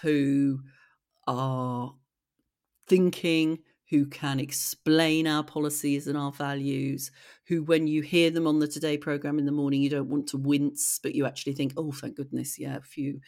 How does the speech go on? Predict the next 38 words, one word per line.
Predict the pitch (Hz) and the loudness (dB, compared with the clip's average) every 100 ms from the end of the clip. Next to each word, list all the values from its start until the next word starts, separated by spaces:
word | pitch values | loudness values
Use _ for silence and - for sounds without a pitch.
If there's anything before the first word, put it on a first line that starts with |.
| - _ | -20 _
good." | 151 127 131 - - - - - | -4 -4 -8 -18 -20 -20 -20 -6
Uh, | 170 156 147 | -2 0 0
you | 180 | -2
know, | 131 | 2
that's | 220 - - | 2 2 -2
the | 180 | -4
start, | - 160 143 120 - - - _ _ _ | -2 -2 -2 -4 -8 -10 -12 _ _ _
but | - | 0
it's | 160 - | 0 2
not | 170 - | 0 2
the | 147 | 0
end. | 131 - - - - _ - _ | 0 -2 -8 -12 -18 _ -20 _
And | 160 160 | 0 0
there | 165 151 156 | 0 0 -2
is | 156 143 | -2 -4
a | |
lot | 143 143 151 165 147 - | -4 -2 0 0 0 -4
of | 135 135 | -6 -4
work | 120 123 - | -4 -4 -10
to | 120 | -10
be | 127 | -8
done. | 120 123 120 240 220 - _ _ _ _ _ _ - | -6 -6 -6 -6 -8 -16 _ _ _ _ _ _ 2
First | 196 190 156 | 4 4 0
of | |
all, | 151 139 135 135 | -2 -2 -4 -8
just | - 156 - | -6 -4 -4
to | 131 | -2
be | 131 | -2
listened | 139 156 - - 139 135 | 0 0 0 -2 -2 -2
to, | 131 135 202 - _ 202 | -4 -4 -4 -10 _ -14
and | 135 | -6
Keir's | 127 123 | -6 -4
made | 131 127 | -6 -6
a | |
good | 127 - | -8 -10
start | - 127 - | -10 -8 -6
on | 123 | -4
that, | 143 143 | -4 -6